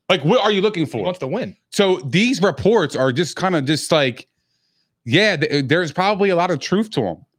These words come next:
Speaker 1: but how far? How far?
Speaker 2: I don't know.
Speaker 1: How
Speaker 2: We
Speaker 1: ha-
Speaker 2: will see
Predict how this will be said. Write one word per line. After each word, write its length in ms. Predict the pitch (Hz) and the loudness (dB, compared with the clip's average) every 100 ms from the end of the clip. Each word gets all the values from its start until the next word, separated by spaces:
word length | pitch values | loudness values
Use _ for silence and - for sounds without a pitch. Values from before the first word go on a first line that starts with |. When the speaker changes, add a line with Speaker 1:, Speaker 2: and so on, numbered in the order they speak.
| _ _ _ _ - | _ _ _ _ -2
Speaker 1:
but 380 | 147 160 - _ _ _ _ _ _ _ _ _ _ | 0 0 -2 _ _ _ _ _ _ _ _ _ _
how 220 | - 151 156 | -2 -2 0
far? 380 | - 98 73 - _ - _ _ _ _ _ _ _ _ _ _ _ _ | 0 -2 -4 -12 _ -20 _ _ _ _ _ _ _ _ _ _ _ _
How 140 | 165 220 | -2 0
far? 440 | - 233 98 - _ - | 0 0 0 -10 _ -20
Speaker 2:
I 80 | 104 | -16
don't 140 | 113 | -10
know. 240 | 123 123 - | -8 -10 -6
Speaker 1:
How 200 | - 170 196 | -2 2 2
Speaker 2:
We 80 | |
Speaker 1:
ha- 60 | 233 | 2
Speaker 2:
will 80 | 233 | 0
see 580 | - - 202 160 139 - | -2 -2 0 0 -4 -8